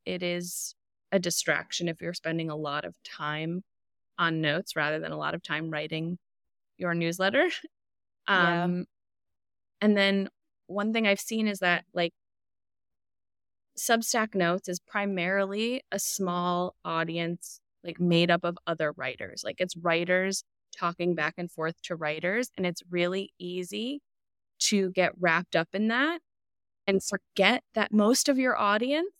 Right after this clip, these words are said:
Speaker 1: is not a writer <laughs> and most of your audience is not on the Substack app. If I go into my, my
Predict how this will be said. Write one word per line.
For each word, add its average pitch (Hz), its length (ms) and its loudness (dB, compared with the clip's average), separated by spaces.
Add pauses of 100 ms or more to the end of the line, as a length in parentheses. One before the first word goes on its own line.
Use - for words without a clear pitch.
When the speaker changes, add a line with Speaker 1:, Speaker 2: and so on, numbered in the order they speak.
(680)
Speaker 1:
is 240 120 2
not 214 180 8
a 214 60 4
writer 202 360 6 (340)
<laughs> - 340 -20
and 262 180 10
most 226 300 4
of 302 100 -2
your 269 180 2
audience 294 480 0
is 294 200 6
not 330 260 6
on 359 140 2
the 277 60 4
Substack - 480 2 (100)
app. - 200 -6 (1080)
If 247 120 8
I 240 60 10
go 247 240 4
into 349 240 4
my, 247 580 4
my 196 200 2